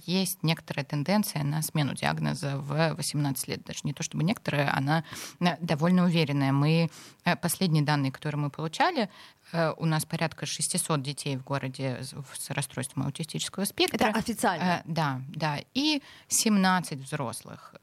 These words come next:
Speaker 1: Куда делись все остальные, неизвестно. Вернее,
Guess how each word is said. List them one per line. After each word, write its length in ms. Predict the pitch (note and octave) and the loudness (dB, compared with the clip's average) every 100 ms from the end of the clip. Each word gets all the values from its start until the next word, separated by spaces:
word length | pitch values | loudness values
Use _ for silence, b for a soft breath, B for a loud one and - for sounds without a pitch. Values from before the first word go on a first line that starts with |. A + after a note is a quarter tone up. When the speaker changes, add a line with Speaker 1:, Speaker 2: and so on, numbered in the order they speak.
| _ - | _ -8
Speaker 1:
Куда 280 | F3+ E3+ D#3+ | -2 0 0
делись 300 | D3 C3+ - | -2 -6 -10
все 180 | - D3 | -8 -8
остальные, 640 | - E3 G3+ D4+ D#4+ G3+ B B B - | -6 -2 0 2 2 0 B B B 2
неизвестно. 640 | F3+ G#3+ D3+ C#3 - B2+ C3 | 4 4 2 -2 -4 -6 -4
Вернее, 440 | C#3+ D#3 F#3 D#3+ | -4 0 2 2